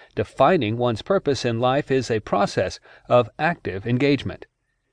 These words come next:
It is important to have an extensive written intention of one's desired achievements. This statement should include a detailed description of the intended goals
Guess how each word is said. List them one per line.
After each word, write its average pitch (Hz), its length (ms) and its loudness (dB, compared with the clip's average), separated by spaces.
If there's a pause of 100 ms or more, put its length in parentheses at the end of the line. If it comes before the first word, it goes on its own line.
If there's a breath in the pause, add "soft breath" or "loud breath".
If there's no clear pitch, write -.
(140)
It 165 140 2
is 208 240 0
important 170 580 0
to - 140 -6
have 156 280 0
an 135 120 2
extensive 131 640 -4
written 147 240 -2
intention 110 520 -2
of 92 120 -6
one's 120 300 0
desired 107 540 -2
achievements. 120 600 0 (480 soft breath)
This 156 140 0
statement 120 560 -2
should 127 240 0
include 123 480 0
a 95 80 -4
detailed 131 540 0
description 107 560 -4
of 104 100 -4
the 107 140 -2
intended 104 500 -2
goals 135 400 2